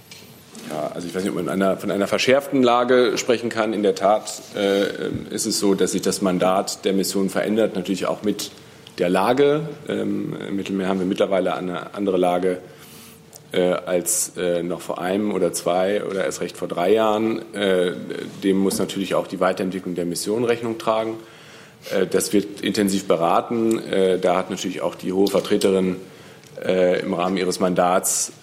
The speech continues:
äh, äh, sozusagen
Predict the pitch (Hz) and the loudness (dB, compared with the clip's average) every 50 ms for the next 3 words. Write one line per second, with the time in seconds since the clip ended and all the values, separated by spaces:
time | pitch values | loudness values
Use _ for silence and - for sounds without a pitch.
0 | - - 98 95 92 92 90 87 87 - - - - - - - 52 52 52 52 | -8 -2 0 2 2 4 4 2 2 0 -2 -6 -6 -6 -4 -2 -2 -2 -2 -2
1 | 50 - - - - - - - - - - - - - - - - - - - | -4 -6 -8 -8 -10 -10 -10 -12 -12 -12 -14 -14 -14 -16 -16 -18 -16 -12 -8 -8
2 | - - - - 90 92 92 95 - 50 - | -6 -2 0 0 0 0 0 -2 -6 -6 -8